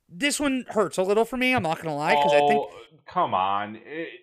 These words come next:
Speaker 2: hurts for you. Get out of here, man. It is the Chiefs against the most broken quarterback in the N F L currently.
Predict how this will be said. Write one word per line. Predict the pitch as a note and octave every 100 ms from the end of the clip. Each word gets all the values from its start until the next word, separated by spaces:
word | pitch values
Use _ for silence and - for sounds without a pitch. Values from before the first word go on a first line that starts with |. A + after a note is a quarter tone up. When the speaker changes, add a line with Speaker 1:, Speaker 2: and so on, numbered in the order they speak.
| _ -
Speaker 2:
hurts | - A#2+ G2+ -
for | - G2+
you. | G2 G2+
Get | A2 E3 E3+ -
out | G2 G#2+
of | G#2 -
here, | G#2+ G#2
man. | G2 G#2+ A2 A2 - _ _ -
It | D3+ D3
is | C#3 B2
the | D3+
Chiefs | C#3+ - - E3 F3+ -
against | C#3 B2+ C#3+ C#3 - _ _ _ _ _ _ A#2 _ _ _
the | B2+ B2+
most | C#3 B2+ A#2
broken | A#2+ C#3 D3 E3+ D3
quarterback | - C#3+ C#3 B2 A#2+ A#2
in | B2+
the | A2 G#2
N | G#2+
F | G#2+ -
L | G#2 G2 -
currently. | A#2 G#2 G2 G2 F#2+